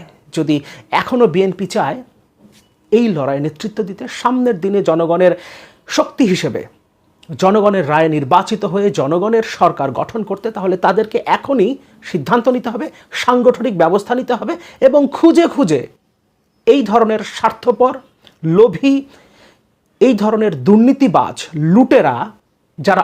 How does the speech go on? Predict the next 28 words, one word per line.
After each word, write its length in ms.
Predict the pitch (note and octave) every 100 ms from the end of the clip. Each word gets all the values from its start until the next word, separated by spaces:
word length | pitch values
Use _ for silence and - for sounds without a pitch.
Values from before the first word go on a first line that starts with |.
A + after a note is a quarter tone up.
| G3
আওয়ামী 300 | G3+ C4+ C#4+ B3+
লীগের 200 | A#3 A3+ -
সরকারের 380 | G3+ F3+ D#3+ D#3+
মতোই, 220 | D#3+ D3+ D3+
আওয়ামী 220 | G3 B3+ C4
লীগের 220 | A#3 F3+ - - - D3+
নেতাদের 360 | G#3 A#3 A3+ G3 E3
মতোই 260 | - B2+ C3 C3+ - G3+
একই 220 | A3 B3+ B3+ - B2+
বিরোধী 300 | F3+ A3 B3+ C#4
দলে 140 | C4 -
থাকা 160 | F3+ D#3 C#3
অবস্থাতেও 420 | C3+ D3 - A#2+ B2
লুটতরাজ 480 | A3+ - B3 E3 D3 -
করে 120 | B2+ A#2
যাচ্ছে, 240 | G#2+ - C4+ _ _ _ C3+
তাদেরকে 420 | C#3 C3+ C3+ D#4 C4+ _ _ _ _ _ _ _ -
তাদের 260 | D#3 C#3 C3 C#3+
জায়গা 220 | C3+ C3 D3+
থেকে 160 | D3 C3+ B2
অব্যাহতি 500 | B2 D3+ F3 G3+ B3
দিয়ে 160 | A3 D4 D4+ _ _ _
যারা 180 | - D3+ -
সত্যিকারের 600 | B3+ A#3+ - B3+ G#3+ F3+ C3 A#2+
ডেডিকেটেড 500 | G3+ A#3 G#3 G#3+ E3 - - - F3
নেতা, 200 | A3 C4 G#3+
ডেডিকেটেড 420 | D3+ F#3+ G3 G3 -
কর্মী, 240 | F#3 F3+